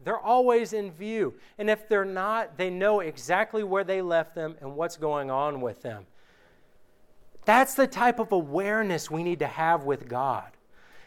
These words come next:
is that we're always aware of where he is. He's always in my periphery. No matter where I'm at, my work, school, job, whatever,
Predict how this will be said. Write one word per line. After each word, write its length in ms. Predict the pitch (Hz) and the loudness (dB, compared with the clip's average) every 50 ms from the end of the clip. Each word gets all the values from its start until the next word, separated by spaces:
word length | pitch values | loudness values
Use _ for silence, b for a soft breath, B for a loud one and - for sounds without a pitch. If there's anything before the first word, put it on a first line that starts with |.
| b | b
is 200 | - 175 170 156 | -4 -2 0 4
that 280 | 180 196 196 190 175 - - - - - _ - - - - - - - - - - _ _ _ - - | 6 6 6 6 4 0 -6 -18 -20 -20 _ -20 -20 -20 -20 -20 -20 -20 -20 -20 -20 _ _ _ -20 -16
we're 260 | - 156 190 226 226 | -8 -2 0 0 0
always 520 | - - 214 220 220 220 233 220 208 170 - | 0 -2 0 2 6 8 10 10 10 8 6
aware 360 | 190 165 147 151 139 131 123 | 4 4 6 4 4 4 4
of 140 | 120 110 107 | 2 0 -2
where 160 | 117 113 110 | -4 -6 -6
he 220 | 101 113 123 113 | -8 -10 -10 -8
is. 160 | 110 107 107 - | -8 -10 -12 -10
He's 240 | - 226 233 208 | -8 -6 -6 -6
always 500 | - - - 196 214 220 214 208 190 160 | -6 -2 2 4 6 8 8 8 8 6
in 100 | 156 165 | 2 0
my 160 | 160 147 135 131 | -2 -2 -2 -2
periphery. 640 | - - 160 143 135 131 123 - - 135 127 127 | -4 -6 -6 -4 -2 -4 -4 -6 -8 -6 -6 -4
No 160 | 139 170 202 | -2 -2 -2
matter 300 | 208 226 233 226 220 196 | 0 2 4 4 4 4
where 400 | 165 147 143 170 196 220 226 220 | 2 0 0 0 2 2 4 4
I'm 180 | 208 190 180 170 | 2 2 0 0
at, 220 | 151 139 131 - | -2 -2 -2 -4
my 160 | 135 139 139 | -6 -6 -6
work, 420 | 139 139 165 185 208 220 220 220 220 | -6 -6 -6 -4 -2 -2 -2 -4 -6
school, 500 | - - - - 220 220 220 220 214 208 | -10 -20 -16 -12 -10 -8 -6 -6 -6 -6
job, 420 | 208 - 208 214 214 214 214 202 | -6 -4 -2 0 2 2 0 0
whatever, 440 | 190 202 196 208 220 226 208 202 170 | 0 -2 0 2 2 2 2 0 -2